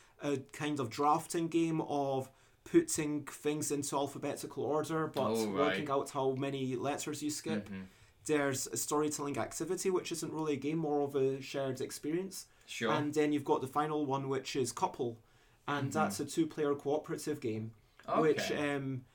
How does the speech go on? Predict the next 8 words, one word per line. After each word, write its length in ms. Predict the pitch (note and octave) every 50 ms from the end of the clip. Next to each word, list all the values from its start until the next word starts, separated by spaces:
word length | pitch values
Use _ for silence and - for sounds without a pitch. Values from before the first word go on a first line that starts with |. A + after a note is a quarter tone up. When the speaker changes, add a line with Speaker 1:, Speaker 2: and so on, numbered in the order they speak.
| _ _ _ _ _ - - - _ _ -
Speaker 1:
Rado 720 | C#3+ D3 D3 D3 C3 C#3+ C#3+ C#3 C#3 C#3 C3+ C3 B2 B2+
from 220 | - - D3 C3+ C3
Rado 380 | B2+ C3+ C#3 C#3 C3+ C#3 B2
Runs 300 | A2+ B2+ C#3 C#3+ C#3+ C#3
Through 260 | - - D3 C3 B2 B2
really 260 | C3 C#3 C3+ C#3 C3
enjoyed, 480 | A#2+ A#2 A#2+ C#3+ D3+ C#3+ C3 B2 A#2+
and 280 | B2+ B2 C3 C3 C3 C3